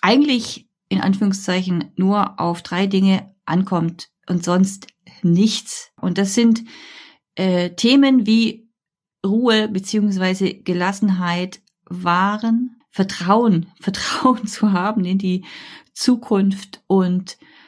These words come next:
in das, was wir jetzt haben bereits. Und das dritte ist schlichtweg Vernunft walten zu lassen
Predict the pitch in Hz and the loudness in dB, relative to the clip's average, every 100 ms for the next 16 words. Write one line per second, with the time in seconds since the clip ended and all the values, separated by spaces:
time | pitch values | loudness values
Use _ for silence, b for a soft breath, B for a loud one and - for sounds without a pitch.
0 | b _ - 185 190 190 190 185 196 190 | b _ -2 2 2 0 0 0 2 4
1 | 185 196 - 185 170 202 226 226 180 175 | 2 0 -4 -2 0 2 0 -2 -6 -4
2 | 185 190 - - - 185 180 180 185 - | -4 -6 -10 -14 -4 0 0 -2 -8 -18
3 | _ _ 185 185 - 196 196 - 175 - | _ _ -4 -4 -4 -4 -6 -6 -6 -6
4 | - 196 196 - 180 180 - _ - - | -4 -4 -6 -6 -8 -8 -12 _ -10 2
5 | 190 233 320 - - - _ - 190 269 | 4 4 2 -2 -14 -20 _ -4 -2 -2
6 | 320 254 226 - 220 196 196 208 190 196 | -2 -4 -4 -8 -6 -4 -4 -2 -2 -4